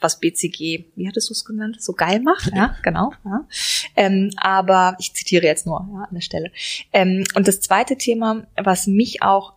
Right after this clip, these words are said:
Speaker 1: ehrlicherweise immer noch so lange bei B C G hält, weil ich habe damals auch angefangen, zweitausendsieben,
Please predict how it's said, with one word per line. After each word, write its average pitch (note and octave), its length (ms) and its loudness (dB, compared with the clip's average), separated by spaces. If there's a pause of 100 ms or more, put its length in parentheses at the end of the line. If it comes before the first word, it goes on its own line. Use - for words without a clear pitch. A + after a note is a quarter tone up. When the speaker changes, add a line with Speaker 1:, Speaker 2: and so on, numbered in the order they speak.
Speaker 1:
ehrlicherweise G#3+ 680 0
immer A3 260 4
noch D#3 180 -4
so - 120 -4
lange E3 280 -6
bei - 120 -2
B - 160 -6
C - 160 -8
G E3 160 -10
hält, E3 300 -6
weil - 160 -6
ich - 200 -8
habe - 140 -6
damals E3+ 360 -2
auch - 160 0
angefangen, F#3 520 -2
zweitausendsieben, F3+ 1600 -4